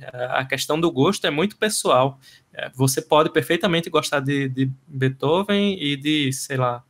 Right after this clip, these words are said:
é, El Chan e, e tá tudo bem, assim, <laughs> não, não tem problema nenhum. Eu mesmo acho muito interessante a música dos dois. Inclusive, teve uma vez que eu vi, tava lá andando pela escola de música da U F R N, né?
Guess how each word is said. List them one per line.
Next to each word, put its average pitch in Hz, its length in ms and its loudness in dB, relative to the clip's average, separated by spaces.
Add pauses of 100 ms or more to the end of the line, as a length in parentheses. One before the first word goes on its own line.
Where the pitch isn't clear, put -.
(420)
é, 123 640 2
El 160 180 2
Chan 202 540 2
e, 151 460 0
e 135 40 -2
tá 139 140 -2
tudo 156 200 -2
bem, 147 260 0
assim, 131 320 -6
<laughs> 143 180 2
não, 139 220 0
não 139 180 0
tem 156 200 -2
problema 151 480 2
nenhum. 175 420 2
Eu 143 240 -6
mesmo 165 260 0
acho 170 240 0
muito 175 140 -4
interessante 190 480 0
a 175 40 -8
música 180 360 -2
dos 160 220 -2
dois. - 640 -6
Inclusive, 160 420 0
teve 165 200 0
uma 202 160 4
vez 156 360 0
que - 140 -2
eu 143 260 4
vi, 135 300 2
tava 139 260 2
lá 139 140 4
andando 143 300 2
pela 143 160 0
escola 139 300 0
de 135 80 4
música 165 460 0 (540)
da 139 160 2
U 143 60 4
F 147 180 0
R 151 120 4
N, 202 240 2
né? 196 240 0